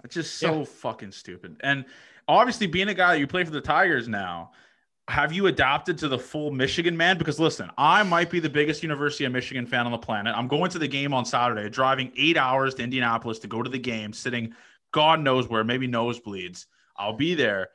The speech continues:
Speaker 1: Have you adapted to the Michigan man mentality? Because that's how you get the fans going. I might be your P R guy.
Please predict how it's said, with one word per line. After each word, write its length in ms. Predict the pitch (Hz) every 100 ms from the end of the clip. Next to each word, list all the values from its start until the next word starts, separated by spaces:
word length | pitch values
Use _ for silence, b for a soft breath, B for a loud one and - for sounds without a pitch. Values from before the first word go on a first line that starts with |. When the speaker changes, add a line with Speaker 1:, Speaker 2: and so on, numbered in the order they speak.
| _ _ -
Speaker 1:
Have 260 | - 151 175
you 120 | 196
adapted 800 | 170 156 147 196 - 135 113 107
to 120 | - 120
the 80 |
Michigan 520 | 120 143 - 139 131 127
man 540 | 127 131 127 117 107
mentality? 680 | 120 117 113 151 202 180 131
Because 360 | 120 - 123 -
that's 320 | 135 165 180
how 100 | 170
you 140 | 156 139
get 200 | 139 -
the 60 |
fans 420 | - 190 226 262 -
going. 260 | 123 104
I 80 | 135
might 220 | 240 247
be 80 | 233
your 140 | 208
P 200 | - 156
R 160 | 147 247
guy. 300 | 151 104 87